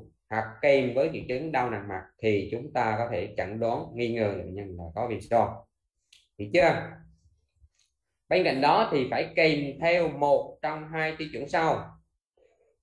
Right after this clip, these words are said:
Một trong hai tiêu chuẩn sau nha. Thứ nhất là kèm theo cái, một cái triệu chứng ở trong, trong quá trình nội soi, chúng ta thường thấy trong, trong nội soi chúng ta thấy sẽ có cái polyp mũi,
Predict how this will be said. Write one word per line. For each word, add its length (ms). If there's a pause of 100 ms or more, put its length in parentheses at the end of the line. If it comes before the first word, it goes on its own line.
(160)
Một 260
trong 160
hai 120
tiêu 120
chuẩn 140
sau 200
nha. 260 (360)
Thứ 80
nhất 200 (180)
là 220
kèm 220
theo 160
cái, 80
một 160
cái 140
triệu 180
chứng 260 (100)
ở 480 (460)
trong, 280
trong 140
quá 80
trình 120
nội 140
soi, 260 (120)
chúng 120
ta 140
thường 220
thấy 200 (520)
trong, 160
trong 120
nội 140
soi 280
chúng 180
ta 100
thấy 180
sẽ 160
có 180
cái 100
polyp 260
mũi, 460